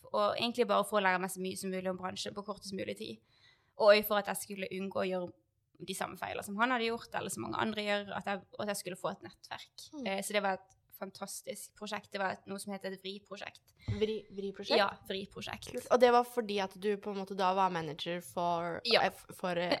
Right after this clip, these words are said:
Speaker 1: <laughs> Ja.
Speaker 2: <laughs> for, for,
Speaker 1: <laughs> Ja.
Speaker 2: for Oakland Rain.
Speaker 1: Ja,
Speaker 2: <laughs>
Speaker 1: stemmer. Så da, så da fikk jeg, ehm, da var det, ehm, Agderforskning som støttet dette her.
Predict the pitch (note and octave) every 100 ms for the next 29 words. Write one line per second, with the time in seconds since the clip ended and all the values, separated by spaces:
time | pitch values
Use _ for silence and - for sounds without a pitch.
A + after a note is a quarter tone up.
0 | - G3+ G3 - A#3+ C#4+ - F4 D4 D#4
1 | E4 D#4+ A3+ - G#4 C#4+ D#4+ - D4+ D#4+
2 | D4+ C4+ C#4+ C4+ A3+ - - - B3 G#3
3 | A3+ C#4 C4 C4+ C#4+ C4+ C#4 C4 - A#3+
4 | A3+ A#3 - - - - G#3+ G#3 G3+ G3
5 | G3+ - - - - A#3 G#3+ G#3 G#3 G3+
6 | G3+ G3 G3+ A3 - - A3+ A3+ A#3+ B3+
7 | - D4+ E4 - A3 A3+ - G#3+ - -
8 | - F#3+ A3 G#3 G#3 D4